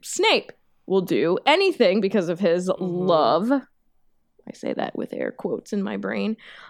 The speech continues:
Speaker 1: um, for Lily. So he, like, literally would do anything, such as living a life
Speaker 2: Yeah.
Speaker 1: of misery after her death.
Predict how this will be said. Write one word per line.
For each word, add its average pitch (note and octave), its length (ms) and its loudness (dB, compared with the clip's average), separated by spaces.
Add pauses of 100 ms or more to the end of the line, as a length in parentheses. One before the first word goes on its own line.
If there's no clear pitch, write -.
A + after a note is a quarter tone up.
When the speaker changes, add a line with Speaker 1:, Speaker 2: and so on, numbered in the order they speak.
Speaker 1:
um, G3 480 4
for A3 260 2
Lily. G#3+ 400 4
So G#3+ 180 4
he, A#3 140 4
like, A3 240 2
literally A3 760 4
would G#3 240 2
do A3 220 4
anything, G3 680 2
such F#3 240 0
as F#3+ 220 2
living F#3 440 0
a F3 60 0
life D#3+ 320 2
Speaker 2:
Yeah. F3 60 0
Speaker 1:
of E3 100 -4
misery F#3 680 2 (440)
after F3 300 0
her F3+ 140 2
death. G#3 320 2